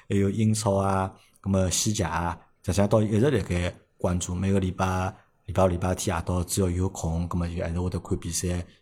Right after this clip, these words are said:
平常就是讲上网啊，因为我上网几只习惯嘛，就是讲老早上网呢，点开网页呢，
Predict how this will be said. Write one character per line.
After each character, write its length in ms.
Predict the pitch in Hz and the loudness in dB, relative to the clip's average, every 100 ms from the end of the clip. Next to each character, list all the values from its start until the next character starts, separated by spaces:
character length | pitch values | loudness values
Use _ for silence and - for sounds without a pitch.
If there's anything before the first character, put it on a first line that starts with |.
| _ | _
平 160 | 90 | 0
常 220 | 87 101 101 | 2 4 2
就 80 | |
是 80 | 90 | 0
讲 340 | 95 95 95 - - _ - - _ - | -2 -2 -2 -4 -14 _ -20 -20 _ -6
上 220 | - 196 | 0 2
网 160 | 92 80 | 2 0
啊， 160 | 95 - _ 104 | -4 -6 _ -2
因 40 | |
为 60 | 95 | 0
我 160 | 110 | 2
上 160 | 110 110 | 4 4
网 180 | 101 101 | 4 2
几 140 | 101 | 0
只 80 | 117 | 0
习 80 | 98 | -2
惯 240 | 85 82 | -4 -2
嘛， 220 | 95 92 | 0 0
就 120 | 92 | -2
是 80 | 92 | -6
讲 240 | - 95 95 | -4 -2 0
老 120 | 92 | 2
早 160 | 131 | 2
上 180 | 147 113 | 4 4
网 140 | 101 92 | 2 0
呢， 120 | 95 | -2
点 200 | - 104 | -2 0
开 100 | 127 | 2
网 220 | 113 80 | 2 0
页 60 | 98 | 0
呢， 180 | 104 | 0